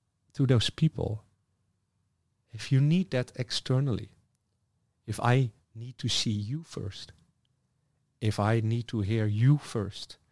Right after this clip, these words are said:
if I need to do A, B, or C before you can experience that within yourself, that's a dependency." And for me, another word for dependency is a shit deal,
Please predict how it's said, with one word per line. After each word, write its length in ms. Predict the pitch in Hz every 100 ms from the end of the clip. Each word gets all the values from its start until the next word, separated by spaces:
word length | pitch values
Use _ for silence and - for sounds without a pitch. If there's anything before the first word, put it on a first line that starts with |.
| _ _ _ _ _
if 200 | 110 110
I 120 | 113
need 240 | 117 123 131
to 100 | 117
do 240 | 117 113 _
A, 280 | 110 127 110
B, 320 | - 117 120
or 140 | 90
C 460 | 90 - 127 117 95 _ _ _ _ _
before 320 | 95 - 107
you 160 | 107 139
can 180 | 123
experience 640 | 107 107 - 120 127 139 131
that 300 | - 104 -
within 400 | 107 101 113 113
yourself, 560 | 110 107 - 127 135 - _ _ _ _ _
that's 280 | 135 147 -
a 40 |
dependency." 1000 | 127 123 - 135 139 135 113 - - 90 - _ _ _ -
And 100 | 110
for 120 | 123
me, 180 | 120 117
another 260 | 117 120
word 220 | 113 113
for 120 | - 107
dependency 680 | 101 - 113 120 104 123
is 120 | 117
a 40 | -
shit 400 | - - 165 -
deal, 420 | 160 120 90 82